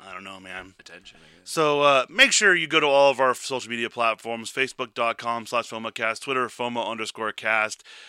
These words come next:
Speaker 1: uh, fomo Podcast on Instagram, which I'm gonna update today. I was actually gonna do it right now. And then, um, make sure you go to our patreon dot com slash fomocast.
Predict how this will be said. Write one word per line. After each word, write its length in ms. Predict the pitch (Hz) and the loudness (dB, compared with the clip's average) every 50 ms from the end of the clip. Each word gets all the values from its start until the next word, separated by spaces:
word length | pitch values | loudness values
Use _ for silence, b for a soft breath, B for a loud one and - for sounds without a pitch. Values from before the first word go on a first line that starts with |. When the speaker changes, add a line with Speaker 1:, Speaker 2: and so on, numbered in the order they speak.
| B B B | B B B
Speaker 1:
uh, 240 | - 123 120 117 113 | -2 0 0 0 0
fomo 460 | - 170 165 156 151 139 131 127 110 | 0 0 2 2 4 2 2 0 0
Podcast 720 | - - 139 131 127 - - 139 135 131 135 131 - - | -2 0 2 2 2 0 0 2 2 2 2 0 -2 -4
on 180 | 127 120 123 120 | -4 -4 -4 -4
Instagram, 580 | - 127 131 123 - 131 117 120 127 127 127 127 | -6 -8 -8 -8 -10 -8 -4 -2 0 0 0 -2
which 140 | 120 - | -4 -6
I'm 120 | 120 110 113 | -8 -6 -6
gonna 200 | 110 104 104 - | -6 -6 -6 -6
update 420 | - 110 104 _ - 110 110 - _ | -8 -8 -8 _ -6 -6 -6 -8 _
today. 580 | - - 107 98 95 95 120 113 120 113 104 104 | -18 -20 -20 _ _ -8 -4 -2 -2 -2 0 -2
I 40 | 104 | -2
was 100 | 104 110 | -4 -4
actually 160 | 107 104 107 | -6 -8 -10
gonna 100 | 104 98 | -12 -10
do 120 | 98 107 | -10 -10
it 20 | 98 | -6
right 260 | 92 101 110 113 110 | -2 -2 -2 -2 -2
now. 300 | 120 120 113 113 123 123 B B B B B B B B | -2 -2 -2 -2 -2 -6 B B B B B B B B
And 160 | - 143 143 | -6 -4 -2
then, 240 | 143 139 135 135 135 | 0 0 0 0 2
um, 300 | 123 127 127 123 123 123 | 2 2 2 2 0 0
make 120 | 123 127 - | -2 -2 -2
sure 120 | - 127 | -4 -4
you 80 | 120 127 | -2 0
go 40 | 123 | 0
to 40 | |
our 100 | 120 117 | 0 0
patreon 360 | - - 127 127 - 127 117 113 | -2 -2 -4 -4 -4 -4 -4 -2
dot 160 | 117 110 - | -2 -2 -2
com 200 | 117 113 110 101 | -4 -4 -4 -4
slash 160 | 113 110 - | -8 -12 -12
fomocast. 640 | 110 104 107 104 - - 110 107 104 113 113 - - | -10 -10 -10 -10 -8 -4 -2 -2 -2 -2 -4 -6 -12